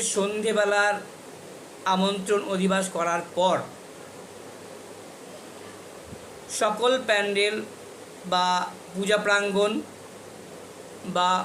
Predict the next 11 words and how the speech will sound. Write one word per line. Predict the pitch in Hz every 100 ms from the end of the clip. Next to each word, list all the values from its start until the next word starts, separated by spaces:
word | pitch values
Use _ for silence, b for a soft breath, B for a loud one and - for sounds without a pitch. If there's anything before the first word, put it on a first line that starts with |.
| - - - - - - - - - - 185
বাড়ির | 180 180 214 226 190
যে | 190 202
সকল | 196 185 196
পুজোগুলো | 175 170 165 165 170 160
হয় | 170 147 127 - - - - - - - -
সেই | - 226 247 196
সব | 247 254 - - -
স্থানে | - 185 175 220 165 - - - - - - - - - - - - - - - - - - - - - - - - -
পুজোর | 226 254 254 262 - - - - -
সকল | 220 208 233 247 208
কিছু | 220 - 220